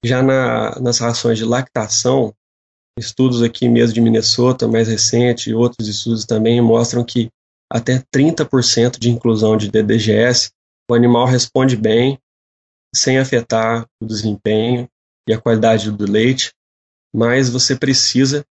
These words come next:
de um período de adaptação durante a gestação, é, aí,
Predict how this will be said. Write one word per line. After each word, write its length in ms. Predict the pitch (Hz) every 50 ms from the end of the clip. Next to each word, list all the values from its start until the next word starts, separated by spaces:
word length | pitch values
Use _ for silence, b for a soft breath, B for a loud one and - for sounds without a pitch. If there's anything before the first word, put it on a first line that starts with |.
| _ _ _ _ -
de 100 | 110 113
um 60 | 123 123
período 400 | - 135 127 117 120 120 127 123
de 100 | 123 123
adaptação 800 | 120 123 123 123 - - 131 120 - - - 120 113 120 120
durante 340 | 117 117 117 117 117 120 123
a 40 | 120
gestação, 720 | 117 123 123 - - 127 117 - - - 110 110 120 123 - _ _ _ _ _ _ _ _ _ _ _ -
é, 540 | 120 110 110 110 107 104 104 104 104 - - _ _ _ _ _ _ -
aí, 380 | - 110 110 113 120 123 120